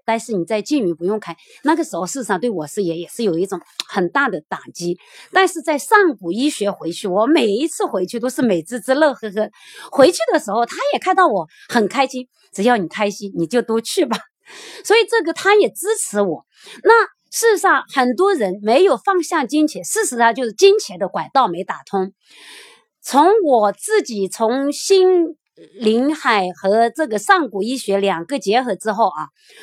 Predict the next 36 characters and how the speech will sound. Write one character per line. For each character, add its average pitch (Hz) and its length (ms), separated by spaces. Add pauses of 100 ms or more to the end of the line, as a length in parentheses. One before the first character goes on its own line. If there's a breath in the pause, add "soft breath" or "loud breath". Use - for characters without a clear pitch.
我 247 120
的 302 140
金 453 340
钱 220 200
管 214 220
道 285 280 (180)
打 196 220
通 392 320
之 285 160
后， 269 280 (420 loud breath)
很 311 340
自 480 260
然 226 200
的 208 120
我 202 180
这 370 220
边 311 220
给 214 160
出 247 200
去， 285 260
那 277 160
边 208 180
就 220 100
进 220 200
来， 139 100 (580 soft breath)
很 302 320
顺 466 380
流 220 180
的 220 160
旋 175 360
转 254 220
就 202 120
是。 - 180 (680 soft breath)
所 440 140
以 494 40 (680)
这 508 100